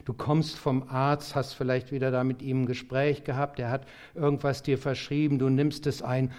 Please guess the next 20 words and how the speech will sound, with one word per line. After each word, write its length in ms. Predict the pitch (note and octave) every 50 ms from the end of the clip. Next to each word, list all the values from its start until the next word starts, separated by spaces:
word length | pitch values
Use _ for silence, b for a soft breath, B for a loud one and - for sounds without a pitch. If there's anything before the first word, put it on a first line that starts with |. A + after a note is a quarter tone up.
| B B B
und 80 | C#3+
dann 200 | C3 C3+ C#3+ A#2 G2+
hörst 320 | D3 D#3 D#3 D3+ - -
du 40 | D#3
in 100 | C#3 C3
dich 200 | C3+ C#3+ C3+ -
hinein 400 | C3+ C3 B2 B2+ B2+ B2+ B2+ B2
und 120 | A#2+ A#2
denkst, 200 | B2+ B2 A#2 - B B B B _ -
„Oh, 280 | C#3+ C3+ B2+ A2+ B B B B B B B
ich 320 | - A#2 - - - -
kann 160 | - - C3+
den 160 | C3+ C3+ C#3 -
Arm 220 | - C3 C3 C3
vielleicht 340 | C3 - C3 B2+ B2+ B2+ -
schon 140 | - B2+ A#2
ein 40 |
bisschen 320 | - C3 - - - B2 A2+
besser 280 | C3 C3 - - C3
bewegen“, 460 | A#2+ B2+ B2+ A#2 B2 B2+ C3 B2 B2+